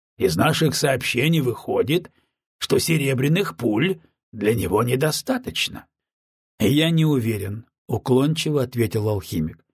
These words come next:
«Вы сами знаете, как это бывает, определенные вещи не запоминаются, а остальное под сомнением». «Но вы же там были?» «Да». «Вы можете это описать?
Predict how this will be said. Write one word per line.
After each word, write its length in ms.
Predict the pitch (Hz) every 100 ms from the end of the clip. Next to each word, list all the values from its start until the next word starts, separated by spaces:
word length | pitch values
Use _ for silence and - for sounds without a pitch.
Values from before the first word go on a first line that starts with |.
| _ _ _ -
«Вы 140 | 160
сами 320 | 160 160 139
знаете, 560 | 131 113 139 165 160 123
как 220 | 139 135
это 160 | 127 127
бывает, 600 | 120 110 139 170 160 165
определенные 760 | 101 104 104 120 185 160 131
вещи 420 | 123 160 175 - 160
не 160 | 165
запоминаются, 920 | 156 165 160 165 190 131 95 - 110 - _ _ _
а 180 | - 120
остальное 680 | 113 - 131 135 190 208 143
под 180 | 170 160
сомнением». 680 | - 110 110 110 110 117 - _ _ _ _ _ -
«Но 300 | 110 165 170
вы 220 | 156 107
же 160 | -
там 380 | - - - 95
были?» 460 | 156 196 269 - - _
«Да». 360 | 120 127 117 107 _ _ _ _ _ _ _ _ -
«Вы 320 | 147 190 160
можете 560 | 139 214 226 240 233
это 240 | 214 165 170
описать? 520 | - 135 - 95 -